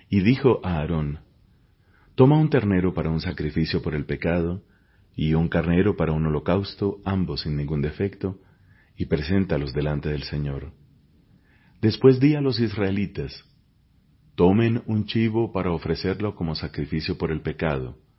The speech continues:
un ternero y un cordero de un año y sin defecto para un holocausto,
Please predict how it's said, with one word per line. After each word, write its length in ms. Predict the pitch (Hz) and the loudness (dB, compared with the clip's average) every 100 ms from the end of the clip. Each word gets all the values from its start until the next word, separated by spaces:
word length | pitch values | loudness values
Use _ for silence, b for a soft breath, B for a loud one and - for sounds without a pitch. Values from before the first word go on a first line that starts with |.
| _ _ _ _ _ | _ _ _ _ _
un 160 | 78 76 | -8 0
ternero 540 | 85 92 113 123 139 | 2 4 4 2 0
y 120 | - | -4
un 100 | 76 | -6
cordero 600 | 78 87 87 107 117 123 - | -4 -2 2 0 0 -6 -8
de 140 | 76 | -6
un 120 | 76 | -2
año 220 | 85 101 95 | 0 0 0
y 60 | |
sin 200 | 85 85 | 0 -4
defecto 580 | 76 - 110 110 113 117 b b - | -4 -2 -2 -2 -8 -8 b b -8
para 160 | 80 | -2
un 140 | 78 82 | 0 2
holocausto, 680 | 82 78 87 78 - 69 | 2 0 -2 -2 -10 -16